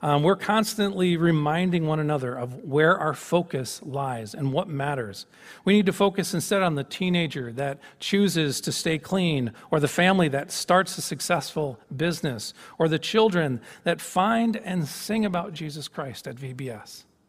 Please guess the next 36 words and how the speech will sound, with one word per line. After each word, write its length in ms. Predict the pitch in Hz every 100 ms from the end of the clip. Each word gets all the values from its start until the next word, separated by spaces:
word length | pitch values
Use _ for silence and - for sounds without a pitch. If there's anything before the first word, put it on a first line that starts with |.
| _ _ _ _ -
It's 160 | 190 190
those 480 | 175 247 277 -
things 640 | - 220 156 107 104 110 - _ _ _ _ _
that 220 | 160 165
give 160 | 165 160
us 140 | 147
hope, 340 | - 143 131 - _ _ _ - - _ _ _ _ _ _
and 200 | 156 160
it 80 | 135
gives 200 | 180 156
us 120 | 139
the 140 | 160
ability 440 | 135 143 175 147 120
to 140 | 214
even 320 | 175 156 143
move 220 | 131 127 107
forward 500 | 190 214 120 98 - _
in 140 | 170 151
the 80 | 131
midst 420 | 139 185 - -
of 140 | 123
the 80 | 127
darkness 460 | 127 165 175 131 -
that 120 | 131
are 80 | 123
surrounding 480 | - 127 139 127
us. 300 | 101 92 - _ _ - - -
So 280 | 160 165
first, 460 | 180 - 196 220 -
we 100 | 175
need 160 | 165 165
to 60 |
focus 440 | - 180 180 190 160
on 140 | 151
the 80 | 170
light 420 | 113 110 190